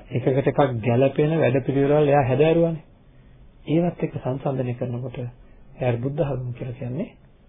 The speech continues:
බොහොම පහළ නේද? වැඩක් නැති,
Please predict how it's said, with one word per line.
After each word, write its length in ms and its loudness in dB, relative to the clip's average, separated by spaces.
බොහොම 360 -2
පහළ 520 -2
නේද? 260 -6
වැඩක් 540 0
නැති, 380 -4